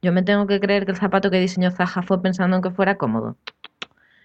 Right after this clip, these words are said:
Es una cuestión puramente de imagen. Ella hizo un dibujito y después vino alguien que realmente sabe de zapatos y lo hizo para que alguien pueda caminar con eso. Es lo mismo.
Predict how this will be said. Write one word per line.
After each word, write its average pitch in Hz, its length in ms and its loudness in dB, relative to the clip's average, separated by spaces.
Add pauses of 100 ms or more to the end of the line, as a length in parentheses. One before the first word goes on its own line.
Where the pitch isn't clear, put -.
(100)
Es 147 140 -8
una 151 160 4
cuestión 185 360 0
puramente 175 500 2
de 185 80 2
imagen. 165 420 -2
Ella 131 160 -2
hizo 143 180 -4
un 160 60 -2
dibujito 233 500 0
y 285 60 0
después 180 280 -4
vino 160 220 -2
alguien 151 320 0
que 160 120 2
realmente 147 640 2
sabe 139 300 -2
de 147 80 0
zapatos 214 580 -2 (560)
y 185 120 2
lo 147 120 2
hizo 160 360 0
para 151 260 0
que 123 300 0
alguien 139 300 2
pueda 135 320 2
caminar 147 380 -2
con 175 160 0
eso. 226 280 -2 (560)
Es 151 120 -4
lo 180 80 2
mismo. 175 300 0